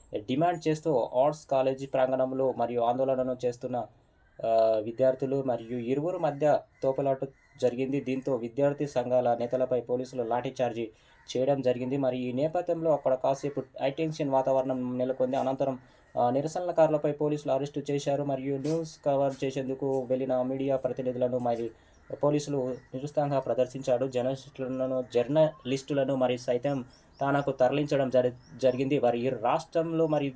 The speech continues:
జర్నలిస్టులపై, ఆ, వరుసగా జరుగుతున్న పోలీసుల దాడులను మీడియా ప్రతినిధులు మరి ఖండించారు.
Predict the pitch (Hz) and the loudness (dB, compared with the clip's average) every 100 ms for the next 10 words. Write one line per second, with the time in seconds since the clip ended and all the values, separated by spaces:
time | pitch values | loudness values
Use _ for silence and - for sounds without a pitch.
0 | 131 131 147 151 143 139 135 123 - 110 | 0 0 0 -2 -2 2 2 2 0 -2
1 | 117 127 156 151 135 127 139 135 127 135 | 0 0 2 2 2 0 -2 -2 0 -2
2 | 135 143 123 - - - 127 131 139 135 | -2 -2 -4 -6 -20 0 4 4 2 -2
3 | 127 135 139 131 127 131 131 131 127 120 | -2 -2 -2 -2 -2 -4 -2 -2 -2 -2
4 | - 123 131 127 117 120 | -2 -2 0 2 4 2